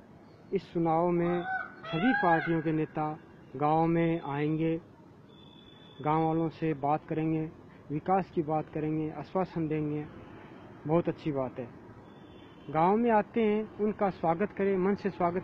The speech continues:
करें। मेरा एक सुझाव है, निवेदन भी है कि जो भी नेता गांव में आते हैं, उनका स्वागत मन से करें। हम माला पहनाने में, घोड़ी चढ़ाने में, डीजे बना-, बजाने में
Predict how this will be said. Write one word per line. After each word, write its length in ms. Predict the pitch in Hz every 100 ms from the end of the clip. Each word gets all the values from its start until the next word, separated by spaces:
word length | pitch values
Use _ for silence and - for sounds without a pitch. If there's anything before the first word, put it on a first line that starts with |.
| -
करें। 280 | 165 175 175 - - - - - - 147
मेरा 320 | 165 196 214
एक 280 | 202 202 196 208
सुझाव 560 | - 160 147 151 202
है, 380 | 165 165 175 180 - - -
निवेदन 420 | 147 160 165 208 202
भी 140 | 190
है 300 | 165 165 180 - - - -
कि 380 | 196 196 202 202 -
जो 260 | 165 190 220
भी 220 | 202 214 170 185
नेता 320 | 175 185 180
गांव 280 | 151 156 170
में 120 | 170
आते 280 | 160 - 165
हैं, 340 | 156 160 160 - - -
उनका 260 | 170 175
स्वागत 420 | 156 - 160 160 135
मन 200 | 156 196
से 200 | - 175
करें। 340 | 160 165 165 - - - - - - -
हम 400 | 175 214 220 220 - - - - - - 151
माला 340 | 160 185 202
पहनाने 520 | 190 180 180 180 180
में, 240 | 185 180 151
घोड़ी 240 | 147 180
चढ़ाने 420 | 185 156 151 165
में, 240 | 175 170 147
डीजे 260 | 165 175
बना-, 320 | 170 165 165
बजाने 580 | 156 151 156 156 160 165
में 240 | 165 165